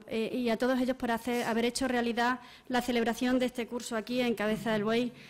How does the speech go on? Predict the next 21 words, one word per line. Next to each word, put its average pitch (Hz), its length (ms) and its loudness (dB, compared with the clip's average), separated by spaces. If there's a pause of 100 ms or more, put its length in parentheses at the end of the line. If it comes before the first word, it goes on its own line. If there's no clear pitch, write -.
(140)
en 233 140 2
la 220 80 4
localidad 220 460 2
natal 254 420 2
de 226 140 0
Diego 233 200 2
Muñoz 220 300 4
Torrero. 208 460 -4 (640)
Como 240 160 2
no, 254 100 4
también 247 280 4
quiero 240 440 2 (160)
mi 240 220 4
más 240 160 4
sincero 233 540 0
agradecimiento 233 1200 2
a 233 80 2
la 226 80 2
Universidad 226 440 2
de 226 60 0
Extremadura 226 560 2